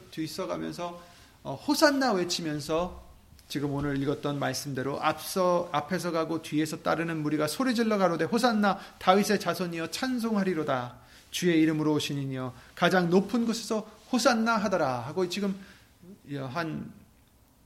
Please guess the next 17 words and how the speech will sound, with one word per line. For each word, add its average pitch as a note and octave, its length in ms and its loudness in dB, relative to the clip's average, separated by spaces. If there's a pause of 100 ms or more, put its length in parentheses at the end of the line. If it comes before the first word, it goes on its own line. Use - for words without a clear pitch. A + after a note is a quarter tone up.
(360)
그 B2+ 720 -6 (1200)
꽤 G#3+ 260 4
되는 E3+ 300 -2
거리를 C#3+ 640 0 (340)
지금 C#3 180 -4
오고 F3+ 240 2
계시는 D#3 360 0
거예요. A#2 240 -10 (1400)
입성을 F3+ 460 0
하시고 F#3+ 360 -2
계시는 C3+ 340 -6
것입니다. - 480 -8 (2000)
입성하기 G3+ 580 0
훨씬 A#3 360 -2
전부터 F3 440 -2
이제 D3+ 120 0
이 C#3 280 -2